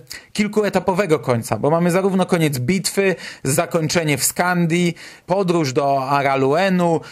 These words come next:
i tam też jeszcze dodatkowe finały, odznaczenia, uczty, zabawa i tak dalej, i tak dalej.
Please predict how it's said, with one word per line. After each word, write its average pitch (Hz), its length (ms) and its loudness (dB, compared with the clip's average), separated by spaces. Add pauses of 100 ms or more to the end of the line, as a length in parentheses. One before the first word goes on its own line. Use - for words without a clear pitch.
(120)
i 143 140 -2
tam 175 340 0
też 160 280 0
jeszcze 143 220 0
dodatkowe 139 540 0
finały, 139 580 0
odznaczenia, 131 760 0
uczty, 135 640 0 (260)
zabawa 131 680 0
i 123 80 0
tak 123 200 0
dalej, 123 260 2
i 113 60 -2
tak 110 200 -2
dalej. 110 380 -2